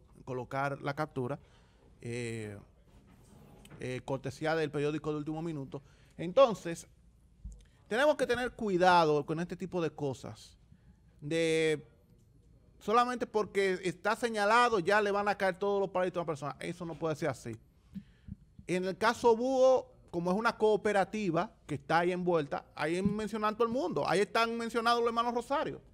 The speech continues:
Y vete a ver si lo han cuestionado los hermanos Rosario por eso.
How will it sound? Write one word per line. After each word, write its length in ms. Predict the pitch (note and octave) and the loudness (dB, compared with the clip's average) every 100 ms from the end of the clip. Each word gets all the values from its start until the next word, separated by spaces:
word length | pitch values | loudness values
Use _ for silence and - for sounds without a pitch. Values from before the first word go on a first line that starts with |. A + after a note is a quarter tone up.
| - - _ - - | -20 -20 _ -14 2
Y 100 | F3+ | 4
vete 220 | A#3 C4 | 6 6
a 60 | |
ver 140 | A#3+ A#3+ | 6 4
si 140 | A#3 | 0
lo 120 | A3 | 0
han 280 | A3 G#3+ F#3+ - - - - | 0 -4 -10 -14 -20 -10 -2
cuestionado 540 | G#3 G#3+ G3 G3 F3 | -2 0 2 4 4
los 100 | E3 | 0
hermanos 340 | E3+ E3+ D#3 - | -2 -4 -6 -10
Rosario 440 | D3+ D3+ D#3 D3 | -8 -4 -2 -2
por 160 | C#3 A#2+ | -4 -6
eso. 220 | - | -10